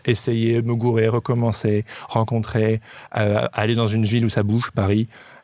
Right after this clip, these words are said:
Euh, c'est pas au fond, euh, d'un bled que, pour moi, on peut,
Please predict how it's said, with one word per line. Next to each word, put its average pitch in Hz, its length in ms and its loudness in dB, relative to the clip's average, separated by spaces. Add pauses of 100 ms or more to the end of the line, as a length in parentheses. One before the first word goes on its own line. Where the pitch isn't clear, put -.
Euh, 95 720 0 (340)
c'est - 200 -10
pas 113 140 0
au 107 100 2
fond, 113 380 0
euh, 92 160 0
d'un 104 340 0
bled 107 300 2
que, 107 360 -2 (300)
pour 107 140 -2
moi, 110 160 2
on 113 100 2
peut, 104 400 0